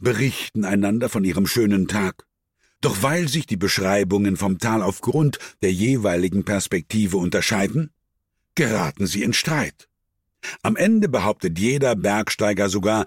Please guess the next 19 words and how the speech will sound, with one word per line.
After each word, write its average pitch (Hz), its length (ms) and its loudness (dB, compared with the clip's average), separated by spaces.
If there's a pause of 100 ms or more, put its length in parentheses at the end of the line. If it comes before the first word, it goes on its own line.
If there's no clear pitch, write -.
(240)
dass 87 120 -4
der 95 120 0
jeweils 107 540 0
andere 131 540 2 (200)
niemals 131 840 2
oben 113 360 2
auf - 160 -4
dem 95 220 0
Gipfel 98 540 0
gestanden 95 580 -2
haben 85 260 -2
kann. 82 320 -4 (1080)
Zum 190 180 2
Glück 185 260 0
wissen 190 280 0
wir 180 160 2
dank 110 300 0
moderner 95 380 0
Forschung, 117 560 0